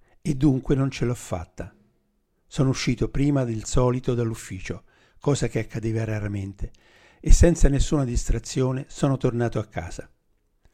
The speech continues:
Seduto sul divano del mio studio, nel silenzio totale,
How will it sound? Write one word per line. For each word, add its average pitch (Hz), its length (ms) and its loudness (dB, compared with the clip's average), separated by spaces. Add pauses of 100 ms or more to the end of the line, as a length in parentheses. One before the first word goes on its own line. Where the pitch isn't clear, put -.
(1000)
Seduto 160 440 4
sul 143 220 2
divano 131 340 2
del 117 160 2
mio 117 160 0
studio, 120 600 -4
nel 131 180 -4
silenzio 123 480 0
totale, 131 600 -2